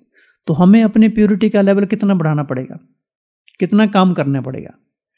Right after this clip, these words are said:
कितना सोचना पड़ेगा उसके ऊपर। तो स्वयं के ऊपर कितनी नजर रखनी पड़ेगी, कितने अंदर purity के vibration कितने फुल होने चाहिए। सोचा और काम हुआ, सोचा और काम हुआ। जैसे switch on किया, अंधकार गायब,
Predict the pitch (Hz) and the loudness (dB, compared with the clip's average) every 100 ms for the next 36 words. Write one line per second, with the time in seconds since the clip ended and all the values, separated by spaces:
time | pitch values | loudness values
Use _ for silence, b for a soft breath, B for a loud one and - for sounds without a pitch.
0 | _ _ 196 226 226 214 196 226 220 185 | _ _ -6 -2 -2 -2 -2 0 0 0
1 | 151 147 - - 147 - - _ _ _ | 0 -2 -6 -10 -10 -12 -16 _ _ _
2 | _ _ _ _ - 165 180 208 214 220 | _ _ _ _ -8 -2 2 4 4 2
3 | 202 208 202 202 208 208 202 214 - _ | 0 0 -2 -2 0 0 0 -4 -10 _
4 | 165 170 180 190 175 196 185 143 143 156 | 0 2 2 0 2 2 2 -2 -4 -8
5 | - _ _ _ _ _ _ 175 160 208 | -12 _ _ _ _ _ _ -8 0 2
6 | 196 202 196 190 185 185 165 160 156 - | 2 2 4 4 2 0 2 2 0 -4
7 | 175 175 196 - 214 190 160 143 147 143 | -6 -2 -4 -2 0 2 0 0 -2 -4
8 | - 185 185 202 190 165 - 143 143 131 | -2 -2 0 -2 -2 -4 -2 -2 -2 -4
9 | - - 185 185 190 170 165 139 139 120 | -8 -8 -6 -2 0 -2 -4 -6 -6 -8
10 | - _ _ _ _ _ _ _ _ _ | -14 _ _ _ _ _ _ _ _ _
11 | - 160 180 180 196 - 190 202 214 214 | -4 0 0 2 0 2 4 4 4 2
12 | 233 233 - _ - 156 151 151 151 127 | 0 -4 -20 _ -2 -2 0 -2 -2 -4
13 | - - | -6 -10